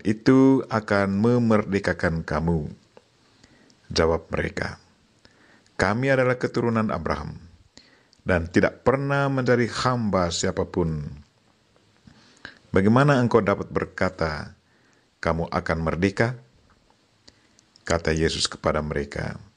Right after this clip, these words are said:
"Aku berkata kepadamu, sesungguhnya setiap orang yang berbuat dosa adalah hamba dosa. Dan hamba tidak tetap tinggal dalam rumah, tetapi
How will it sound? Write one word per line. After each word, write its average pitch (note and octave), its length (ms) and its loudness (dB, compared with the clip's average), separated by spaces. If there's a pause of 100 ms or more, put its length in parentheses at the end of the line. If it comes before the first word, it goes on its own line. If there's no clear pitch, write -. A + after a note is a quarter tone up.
(680)
"Aku G2 340 -2
berkata E2+ 540 -2
kepadamu, A2+ 580 0 (480)
sesungguhnya D#2 960 -2 (640)
setiap E2+ 560 0
orang C3+ 480 4
yang C3 240 -2
berbuat G#2+ 400 0
dosa D#2+ 720 0 (220)
adalah E2 320 0 (160)
hamba D#2 320 -2
dosa. - 560 -6 (960)
Dan D#2+ 240 0
hamba A#2 640 0
tidak A2+ 320 -4
tetap - 400 -4
tinggal F#2 480 0
dalam E2 240 -2
rumah, D#2+ 480 -2 (800)
tetapi E2 720 -2